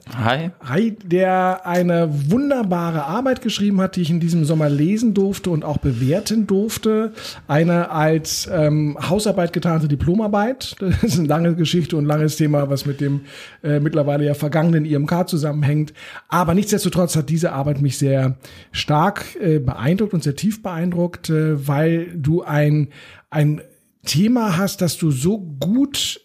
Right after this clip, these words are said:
Speaker 2: beleuchtet hast und von so vielen Aspekten beleuchtet hast und was eigentlich so ganz männeruntypisch ist, nämlich das Thema Menstruation.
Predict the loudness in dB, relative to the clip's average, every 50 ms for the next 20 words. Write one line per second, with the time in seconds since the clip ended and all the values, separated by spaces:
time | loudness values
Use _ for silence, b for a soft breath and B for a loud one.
0 | _ _ -18 -16 -10 -4 0 0 2 2 2 4 2 2 0 0 -2 -4 -2 -2
1 | -4 -4 -4 -4 -4 -4 -4 -2 0 0 0 -2 -4 -4 -2 -2 0 0 -2 -2
2 | -6 -6 -4 -6 -6 -4 -4 -4 -2 -2 -2 -2 -4 -4 -4 -6 -4 -4 -2 -4
3 | -4 -6 -12 B B B B B B B B B 0 2 2 2 0 0 0 0
4 | 0 2 2 0 0 0 0 0 0 0 2 2 2 4 4 2 2 2 2 2
5 | 2 0 0 0 -2 -2 -2 -4 -4 -2 0 2 2 2 2 0 -2 -4 -4 -4
6 | -4 -2 -2 0 0 0 0 0 0 -2 -4 -6 -8 -6 -8 -6 -8 -8 -8 -8
7 | -8 -8 -8 -12